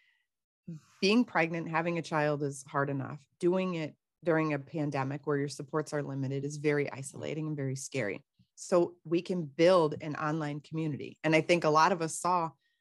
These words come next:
"We don't have to leave our homes to do a whole lot of things." If the last two years taught us anything,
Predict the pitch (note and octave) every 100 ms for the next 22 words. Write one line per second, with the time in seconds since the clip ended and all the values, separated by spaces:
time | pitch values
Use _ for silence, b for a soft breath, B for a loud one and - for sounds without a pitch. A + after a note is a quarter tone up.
0 | _ C4+ F#4 C#4 B3+ B3+ A3 A3 C4 C#4
1 | F#3+ F#3+ F#3+ E3 G3+ G#3+ A3 A3 G3 G#3
2 | G3+ C#3 A#2 C3+ - D3+ C#3 D#3+ E3+ F3+
3 | - F3 E3 E3 F3+ D#3+ - E3+ D#3 D#3
4 | D#3